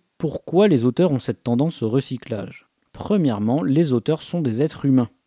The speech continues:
Ils ont des forces, des faiblesses, des obsessions, des craintes, des manières de travailler, des mauvaises habitudes. Bref, leur cerveau est loin d'être aléatoire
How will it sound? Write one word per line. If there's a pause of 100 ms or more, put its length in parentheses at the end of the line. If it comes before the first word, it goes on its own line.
(160)
Ils
ont
des
forces,
des
faiblesses,
des
obsessions,
des
craintes,
des
manières
de
travailler,
des
mauvaises
habitudes. (460)
Bref, (100)
leur
cerveau
est
loin
d'être
aléatoire